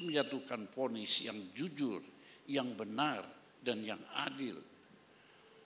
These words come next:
Jadi dia tanya, "Kejahatan apa yang sudah dilakukan orang ini sehingga kamu mengendaki supaya dia dihukum mati?" Tetapi, saudara sekalian, demo besar-besaran itu membuat, saudara sekalian,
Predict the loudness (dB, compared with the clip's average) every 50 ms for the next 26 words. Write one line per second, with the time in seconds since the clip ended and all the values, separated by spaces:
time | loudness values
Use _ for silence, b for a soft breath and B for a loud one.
0 | -20 -20 -14 -2 4 4 6 8 8 8 10 10 8 8 8 4 4 4 4 4
1 | 4 4 4 4 4 2 2 8 12 12 12 12 12 10 8 4 4 4 4 8
2 | 8 8 8 10 10 10 10 8 8 4 2 2 4 4 6 10 12 12 12 12
3 | 10 2 2 6 6 6 8 10 10 10 10 10 8 6 4 4 6 6 8 6
4 | 6 6 4 0 -4 -14 -18 -20 -20 B B B B B B B B B B B
5 | 2 4 4 6 6 6 6 4 4 4 2 4 6 6 6 6 6 6 6 6
6 | 4 8 10 10 10 8 6 2 0 2 4 2 2 4 4 2 4 4 4 4
7 | 4 4 2 2 2 2 2 2 4 4 4 4 2 2 -2 -6 -6 -6 -8 -12
8 | -16 -18 -20 -20 -20 -20 -20 -20 B B B B B B B B B -4 -4 -2
9 | 2 0 0 4 6 8 8 8 6 2 0 -2 -2 -2 -2 -2 -2 -2 0 -2
10 | -4 2 6 8 8 8 8 4 2 2 2 2 2 2 0 -2 -2 -4 0 2
11 | 2 2 0 -2 -6 -2 -2 -2 0 0 0 -2 -2 -4 -4 -4 -4 -4 -6 -12
12 | -20 B B B B B B B B B B B B B B B B -20 -20 -20
13 | -20 -20 -20 -10 -4 -2 0 2 2 2 6 6 6 6 6 2 -2 -2 0 0
14 | 0 -2 -2 0 0 0 2 2 2 2 2